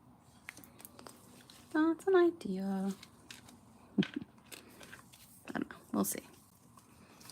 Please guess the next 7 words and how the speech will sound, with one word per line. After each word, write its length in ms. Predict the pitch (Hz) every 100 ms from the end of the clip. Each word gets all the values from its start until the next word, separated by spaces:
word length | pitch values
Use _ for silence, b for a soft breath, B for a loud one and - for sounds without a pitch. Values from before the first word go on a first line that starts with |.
| B B B B B B B B B B
Whew, 320 | - - 330 254
it 80 |
is 120 | 214 214
so 280 | - 220
warm 280 | 220 226 233
in 60 | 233
here. 400 | 202 220 208